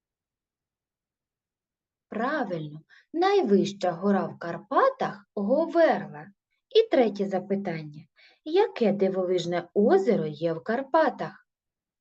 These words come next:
Повну відповідь даємо. В Карпатах є дивовижне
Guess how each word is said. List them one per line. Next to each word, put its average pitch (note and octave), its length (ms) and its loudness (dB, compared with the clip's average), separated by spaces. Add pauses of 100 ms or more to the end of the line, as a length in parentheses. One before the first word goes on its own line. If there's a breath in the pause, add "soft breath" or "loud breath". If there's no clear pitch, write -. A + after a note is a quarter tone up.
(960)
Повну F3+ 440 2
відповідь B3 540 2
даємо. F3 500 0 (1600)
В - 120 -20
Карпатах - 960 -4
є G3 400 -6
дивовижне F3 920 0